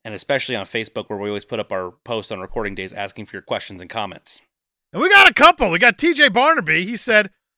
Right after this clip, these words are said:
Speaker 2: "Some awesome choreography." Yeah, this movie has some awesome choreography.
Speaker 1: Great choreography.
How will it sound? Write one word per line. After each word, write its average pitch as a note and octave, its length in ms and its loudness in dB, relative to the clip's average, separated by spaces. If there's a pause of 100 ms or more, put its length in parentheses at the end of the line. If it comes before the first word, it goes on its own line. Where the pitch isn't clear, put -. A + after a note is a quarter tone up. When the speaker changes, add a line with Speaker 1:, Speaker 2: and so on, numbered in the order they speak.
(140)
Speaker 2:
"Some F#4+ 160 -6
awesome F4+ 320 0
choreography." F#4+ 920 4 (480)
Yeah, E4 200 0
this A3 120 -4
movie F4+ 160 -2
has G#4+ 180 0
some D#4+ 140 -4
awesome D#4 280 0
choreography. F#4 800 0
Speaker 1:
Great - 200 -2
choreography. F#2+ 840 -4